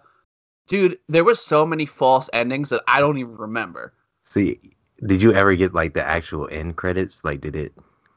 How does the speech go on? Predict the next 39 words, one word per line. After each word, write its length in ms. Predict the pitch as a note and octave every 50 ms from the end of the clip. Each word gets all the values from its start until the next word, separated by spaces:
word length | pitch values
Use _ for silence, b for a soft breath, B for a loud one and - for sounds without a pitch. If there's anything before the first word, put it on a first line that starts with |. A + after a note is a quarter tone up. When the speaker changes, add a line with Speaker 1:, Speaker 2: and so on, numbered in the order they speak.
| _ _ _ _ _
Speaker 1:
Yeah, 340 | C#3+ E3 F#3 D#3 A#2+ G#2+ G#2 - _ _
and 140 | - B2+ B2+
it 100 | B2+ G#2
ended. 360 | C3+ D#3+ E3 B2 G#2+ G2+ F#2+ -
Like, 140 | A#2 A2+ C3
it 80 | B2
rolled 400 | A2+ C#3 D3+ D#3 C#3+ B2+ A#2 - -
to, 180 | C#3+ B2 A2+ -
it 60 | C#3
was 120 | C3+ C3 -
trying 200 | - D3 D3 D3
to 40 | C#3
go 80 | C3+
to 40 | C3 B2
the 60 | A#2
Black 220 | B2 - C#3+ C3
Mirror 220 | D#3 D#3+ D3+ - -
episode. 460 | G#2+ A2 G2+ - A2 G2+ E2 - - _ _ _ _
The 80 | A#2 B2
next 120 | C3 F#2+
Speaker 2:
Okay, 420 | F#2+ F#2 F2 - E2+ D#2 D2+ D2+ - _
right, 300 | - D#2 D2+ C2+ C2 - - -
okay. 340 | E2 D#2+ - D2 A1 B1 - -
Speaker 1:
But 140 | F3 E3+ D3+
I'm 140 | D3+ D#3 D#3
Speaker 2:
So 20 |
Speaker 1:
trying 340 | - - - F3+ G3 G3 E3+
to 80 | F3 F3
think 220 | - G3 F#3 -
what 200 | E3+ F3 F3 -
that 300 | F3 E3+ E3 D#3+ - _ _ _
ending 320 | D3+ D#3+ F3 E3+ E3 D#3+ D3
was. 340 | C3 B2+ F3+ F#3 C#3 A2+ -
What 140 | C3+ -
was 200 | D#3 G3 G#3 E3
it? 60 | B2 B2+
What 100 | D#3 F#3+
was 140 | G#3+ F#3
yours? 380 | G#3 G3+ D3+ A2 G2 - -